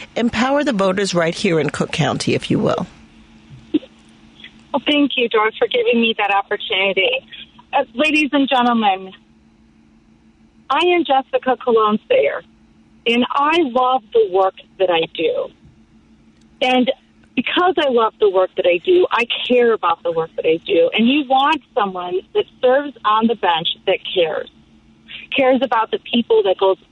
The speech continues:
Speaker 2: that goes and appears before them, cares about the, the justice system, cares about the law, and will care about the future also of our youth. One of my passions, actually,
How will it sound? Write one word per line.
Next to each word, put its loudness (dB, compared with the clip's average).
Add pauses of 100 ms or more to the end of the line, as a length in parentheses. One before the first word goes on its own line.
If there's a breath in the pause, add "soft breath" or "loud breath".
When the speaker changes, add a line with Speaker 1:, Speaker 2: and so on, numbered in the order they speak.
(120)
Speaker 2:
that -2
goes 0 (260)
and 0
appears 0
before 0
them, 2 (600 loud breath)
cares 2
about 2 (280)
the, 2 (280)
the 2
justice -2
system, 0 (380)
cares 2
about 0 (280)
the 2
law, 2 (480)
and 2
will 2 (160)
care 2
about 0 (300)
the 2
future 0
also 0
of -2
our 2
youth. 0 (1160 loud breath)
One 2 (100)
of -4
my 0 (180)
passions, -4 (220)
actually, 2